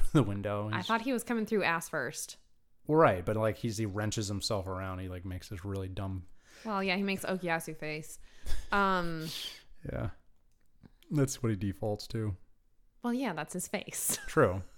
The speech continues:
Speaker 2: It's, like, actually his face.
Speaker 1: Right. It'd be
Speaker 2: Um,
Speaker 1: weird if
Speaker 2: I
Speaker 1: it
Speaker 2: do think
Speaker 1: wasn't.
Speaker 2: it's really cute, like, that Josuke and Okuyasu, like, as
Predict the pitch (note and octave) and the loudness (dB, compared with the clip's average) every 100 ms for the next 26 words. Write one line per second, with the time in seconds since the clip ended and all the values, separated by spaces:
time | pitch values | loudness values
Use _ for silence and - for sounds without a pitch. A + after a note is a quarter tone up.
0 | - - C#4+ - - - - - - A#3+ | -20 0 2 2 -2 -20 -20 -20 -6 -6
1 | - - G3 - G3+ G#3 F3 - - - | -2 -2 -2 -2 0 0 0 -4 -8 0
2 | C3 F2+ - - - - - - - G#3 | 2 0 -2 -14 -14 -14 -20 -20 -6 2
3 | G3+ F#3+ F#3+ G3 A3 A3+ A3+ G#3+ G#3+ F#3 | 4 6 6 4 4 4 4 2 0 0
4 | F#3 E3+ - F#3 E3+ D#3+ - E3 E3 D3+ | 0 -2 -2 0 0 -2 -10 -4 -2 -2
5 | D3 - _ _ - E3+ D#3 - E3 D3+ | -4 -14 _ _ -8 -6 -6 -6 -8 -6
6 | E3 D#3+ D3+ D#3+ D3 C#3 C#3+ D#3 D3+ D3 | -8 -8 -8 -8 -4 -4 -4 -8 -6 -8
7 | - D#3 D3+ D#3 - | -6 -4 -4 -8 -10